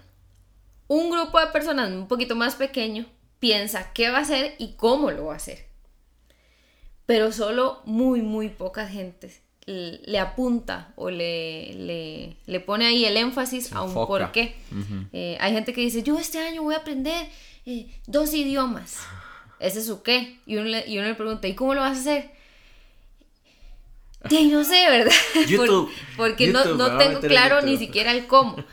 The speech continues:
Speaker 1: Hay gente que sí tiene claro un cómo, pero donde le preguntas, eh, por un por qué,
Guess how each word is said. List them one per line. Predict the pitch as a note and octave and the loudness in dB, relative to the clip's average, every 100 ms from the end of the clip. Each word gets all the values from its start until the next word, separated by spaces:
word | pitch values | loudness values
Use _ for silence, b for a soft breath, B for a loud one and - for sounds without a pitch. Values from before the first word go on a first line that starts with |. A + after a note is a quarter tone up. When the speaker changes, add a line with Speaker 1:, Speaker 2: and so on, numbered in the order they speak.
| B | B
Speaker 1:
Hay | - G3 | 0 2
gente | A3 A3 B3 | 2 0 -2
que | C4 | -2
sí | A#3 | -4
tiene | A#3 A3+ A#3 | -6 -6 -2
claro | A#3+ A3+ | 0 0
un | B3 B3 | -2 -2
cómo, | B3+ A#3+ D4+ - b - | -2 -2 -8 -14 b -6
pero | G#3 G3 | 0 0
donde | F3 D#3 | 0 -6
le | |
preguntas, | D3 D#3 F3 G#3 F3+ F#3 - - - _ _ - | -8 -10 -10 -8 -8 -10 -14 -20 -20 _ _ -10
eh, | G#3 F3+ E3+ - | -8 -8 -10 -4
por | G#3 G#3 | -2 -2
un | G#3 | -2
por | A3+ A3+ | -2 -2
qué, | - G#3 A3 | 0 0 0